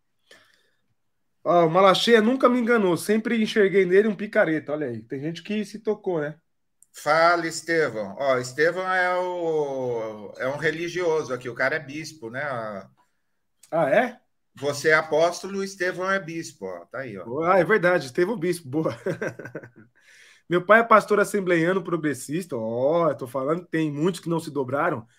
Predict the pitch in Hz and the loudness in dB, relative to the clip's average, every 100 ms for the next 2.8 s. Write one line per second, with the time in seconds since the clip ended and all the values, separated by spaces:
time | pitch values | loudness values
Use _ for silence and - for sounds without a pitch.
0 | _ - 160 165 180 165 175 185 185 185 | _ -8 -6 -2 -2 2 0 0 -2 -2
1 | 190 185 175 - 180 165 156 165 175 175 | -2 -6 -6 -8 -6 -2 0 -2 -4 -8
2 | 165 165 170 180 170 - 139 131 | -6 -6 -2 -2 -2 -4 -4 -6